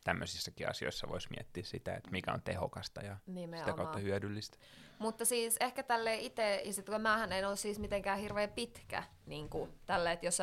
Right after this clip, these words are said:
Speaker 2: jos mulla on niinku ka-, kahvisäkki, niin sehän tulee mua niinku tyyliin napaa asti, ko-, niinku, ko-, jos se on silleen pystyssä.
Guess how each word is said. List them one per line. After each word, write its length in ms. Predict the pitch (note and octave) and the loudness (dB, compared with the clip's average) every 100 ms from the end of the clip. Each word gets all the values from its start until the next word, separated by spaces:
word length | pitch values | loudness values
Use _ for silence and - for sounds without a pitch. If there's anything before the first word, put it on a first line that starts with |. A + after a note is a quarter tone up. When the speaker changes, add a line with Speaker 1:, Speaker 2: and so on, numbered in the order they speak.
| F3+ F3+ | 2 2
Speaker 2:
jos 220 | F3+ F3 | 0 2
mulla 160 | F3 E3+ | 0 0
on 60 | |
niinku 180 | E3+ E3+ | -2 -6
ka-, 340 | - G3+ G3+ - | 0 2 2 -2
kahvisäkki, 580 | G3+ G3 F#3+ F3 E3+ D#3+ | -2 0 -2 -4 -6 -10
niin 180 | D#3 - | -8 -4
sehän 240 | F#3 F3 | -2 -2
tulee 240 | F3 E3 D#3 | 0 0 0
mua 180 | D#3 | -2
niinku 180 | D3+ D#3 | -2 -8
tyyliin 400 | - D#3+ C#3+ D3+ | -8 -6 -6 -4
napaa 460 | D#3+ - A2 C#2+ - | -4 0 2 2 -2
asti, 300 | - - - - | -6 -8 -8 -8
ko-, 120 | - - - - - - - | -10 -14 -20 -20 -20 -20 -14
niinku, 300 | D3+ D#3+ E3 - | -12 -10 -10 -8
ko-, 80 | D#3+ - | -10 -8
jos 140 | F3+ | -8
se 60 | E3+ | -8
on 80 | E3+ | -8
silleen 300 | F3+ F#3+ G3 | -6 -6 -6
pystyssä. 500 | G3+ - G3 C4 | -6 -4 0 0